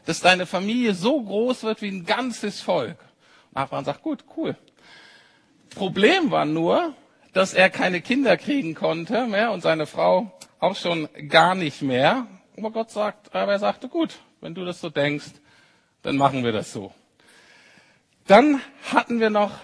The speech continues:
ein Problem, nämlich, dass Gott irgendwann auf die Idee kam, jetzt war dieser Junge da, der einzige Sohn, und Gott sagt, „Aber der muss leider sterben“, noch bevor der Kinder hatte. Und Abraham sagte, „Okay,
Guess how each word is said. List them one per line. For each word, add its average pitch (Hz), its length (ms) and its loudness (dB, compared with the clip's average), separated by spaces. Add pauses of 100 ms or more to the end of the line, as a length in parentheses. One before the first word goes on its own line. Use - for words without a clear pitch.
(220)
ein 233 400 4 (380)
Problem, 180 800 2 (380)
nämlich, 208 500 2
dass 190 220 0
Gott 208 240 0
irgendwann 226 400 0
auf 170 120 0
die 180 140 -4
Idee 175 220 0
kam, 185 200 0
jetzt 160 160 -8
war 277 180 0
dieser 175 220 -2
Junge 143 320 -2
da, 139 300 4
der 175 140 -2
einzige 147 440 -2
Sohn, 143 380 -4
und 180 80 -10
Gott 180 160 0
sagt, 180 160 0
„Aber 170 140 -2
der 175 120 0
muss 180 200 -8
leider 156 320 2 (260)
sterben“, 147 480 4
noch 117 140 -6
bevor 247 340 2
der 180 160 4
Kinder 160 540 0 (720)
hatte. 123 420 0 (920)
Und 196 80 -4
Abraham 214 280 2
sagte, 208 240 -2
„Okay, 233 400 2